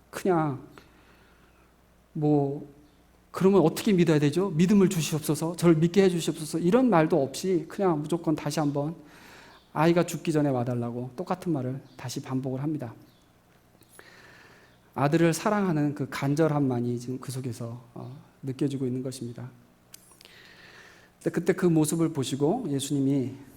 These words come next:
자비를 베푸십니다. 예수님께서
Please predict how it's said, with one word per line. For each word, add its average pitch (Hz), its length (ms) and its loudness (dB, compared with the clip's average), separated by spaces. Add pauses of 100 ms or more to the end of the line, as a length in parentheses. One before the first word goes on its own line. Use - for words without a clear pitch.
(240)
자비를 147 400 0
베푸십니다. 123 680 -4 (680)
예수님께서 139 720 -2